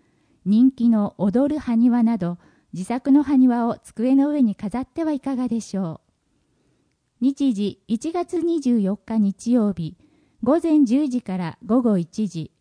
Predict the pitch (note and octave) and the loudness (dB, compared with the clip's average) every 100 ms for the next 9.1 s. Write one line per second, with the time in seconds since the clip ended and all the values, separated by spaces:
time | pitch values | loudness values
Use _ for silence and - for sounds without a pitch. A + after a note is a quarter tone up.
0 | _ _ _ _ _ _ - G3+ - A3+ | _ _ _ _ _ _ -8 -8 -4 -4
1 | - _ - F#3+ C#4 C4+ C#4+ B3+ - - | -4 _ -10 -6 -6 -4 -2 -2 -6 -12
2 | D#3 - _ _ _ _ _ - B3+ C4 | -12 -12 _ _ _ _ _ -6 -4 -6
3 | - A3+ G3+ - - D4 D4+ E4 D#4+ - | -4 -2 -2 -6 -4 0 0 0 -6 -6
4 | C#4 C4 A#3 F#3 D3+ - _ _ _ _ | -2 -2 -2 -2 -6 -6 _ _ _ _
5 | _ _ B3+ D#4 D#4 F#3+ E3+ - - - | _ _ 4 6 6 4 0 -4 -10 2
6 | C4+ D4 C#4+ C4+ B3+ A#3+ - A#3+ F3+ C#3+ | 2 4 -2 -6 -6 -6 -2 0 0 -2
7 | - _ _ _ _ _ _ _ D4+ D4 | -10 _ _ _ _ _ _ _ -2 0
8 | G3+ E3 - _ G#3 - C4+ D4+ E4+ B3+ | 0 -4 -12 _ -10 -6 -6 -6 -6 -6
9 | - | -6